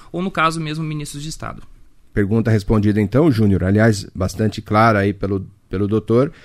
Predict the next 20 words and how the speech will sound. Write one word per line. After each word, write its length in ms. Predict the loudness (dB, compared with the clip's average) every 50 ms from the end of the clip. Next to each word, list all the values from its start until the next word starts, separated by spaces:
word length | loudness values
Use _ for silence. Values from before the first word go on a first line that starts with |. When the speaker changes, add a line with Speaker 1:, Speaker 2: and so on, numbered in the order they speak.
| -20 -20 -20 -14
Speaker 2:
É 140 | -12 -8 -6
uma 120 | -4 -2
dúvida, 380 | 2 4 6 6 6 4 2 0
alguns 280 | 0 0 0 -2 -4 -4
têm 180 | -4 -6 -4
ainda 260 | -2 -2 0 0 -2
esse 240 | -2 -4 -6 -10 -10
tipo 220 | -8 -10 -10 -8 -10
de 100 | -8 -4
dúvida, 300 | -2 -2 -2 -2 -2 -4
é 40 |
importante 540 | -4 -4 -4 -4 -2 -2 -4 -2 -4 -8 -14 -20 -20 -20 -20 -20 -20 _ -8
esclarecer. 720 | -8 -6 -4 -2 0 2 2 2 0 -2 -2 -4 -4 -4 -8 -14 -20 -20 -6
Mas 180 | -2 0 2 2
o 60 | 2
Júnior 300 | 2 2 2 2 2 0
continua 400 | 0 -2 -2 -2 0 0 0 2 2
dizendo 360 | 0 2 2 2 2 2 0
o 40 | -2
seguinte: 640 | -4 -4 0 2 4 4 4 2 0 -4 -6 -6